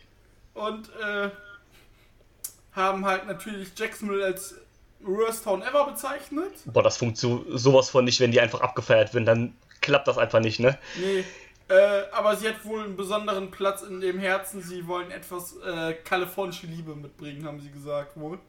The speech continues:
Speaker 1: Ja. Äh, ja, die Lucha Bros haben gewonnen. Nach diesem Package Pile Driver Double Stump.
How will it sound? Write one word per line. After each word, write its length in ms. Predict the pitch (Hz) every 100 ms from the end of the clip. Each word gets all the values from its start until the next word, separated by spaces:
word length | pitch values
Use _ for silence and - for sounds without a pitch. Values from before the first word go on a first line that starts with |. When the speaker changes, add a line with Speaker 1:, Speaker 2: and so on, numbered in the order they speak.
| _ _ - - _ -
Speaker 1:
Ja. 300 | 170 - - - - _ - - - -
Äh, 640 | 240 240 240 226 - 220
ja, 60 | 240
die 80 |
Lucha 280 | 240 302 349
Bros 240 | 240 247 254
haben 140 | 233
gewonnen. 340 | 214 208 226 - - _ _ _ - - - - -
Nach 300 | 196 190 - - 180
diesem 340 | 196 185 185 175
Package 360 | 233 190 -
Pile 220 | - 214
Driver 260 | 220 214 196
Double 260 | 196 202 254
Stump. 320 | - 277 349